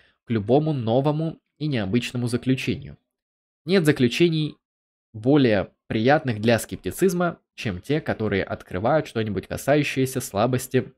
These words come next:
и узких границ разума и способностей человека. Ну, это действительно так. Но можно ли представить себе более яркий пример удивительного невежества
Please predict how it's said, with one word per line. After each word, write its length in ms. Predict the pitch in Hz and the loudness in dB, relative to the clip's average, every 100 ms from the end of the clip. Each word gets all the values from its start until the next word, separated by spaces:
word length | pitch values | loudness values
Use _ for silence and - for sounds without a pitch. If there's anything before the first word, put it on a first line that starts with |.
| _ _ _ _ _ - | _ _ _ _ _ -2
и 100 | 113 | 0
узких 340 | 135 - 113 | 0 0 -2
границ 420 | 113 92 101 101 | -2 -4 -6 -6
разума 460 | 98 127 143 135 - - | -2 -2 -2 -6 -8 -8
и 60 | |
способностей 580 | 131 - - 104 104 104 | -4 -4 -4 -8 -10 -12
человека. 440 | - 101 - - _ | -10 -8 -8 -12 _
Ну, 140 | 123 | -8
это 80 | 117 | -6
действительно 340 | 104 107 - | -8 -10 -12
так. 200 | - - _ _ - - - _ _ _ _ _ | -18 -20 _ _ -20 -20 -20 _ _ _ _ _
Но 80 | 120 | 0
можно 280 | 165 240 208 | 4 4 6
ли 120 | 190 | 4
представить 540 | 185 143 - 190 170 156 | 4 2 4 4 4 2
себе 300 | 131 151 147 | 2 2 2
более 540 | 107 147 190 170 151 | 0 2 4 4 2
яркий 480 | 113 135 160 156 131 | 2 4 4 0 -6
пример 800 | 120 107 104 156 202 156 120 - _ _ _ _ _ _ | -4 -4 -4 -2 0 -2 -4 -14 _ _ _ _ _ _
удивительного 680 | 156 135 117 156 156 135 135 | 0 2 2 2 2 2 0
невежества 840 | 127 110 113 165 120 - 87 - | 0 0 2 2 0 -4 -10 -12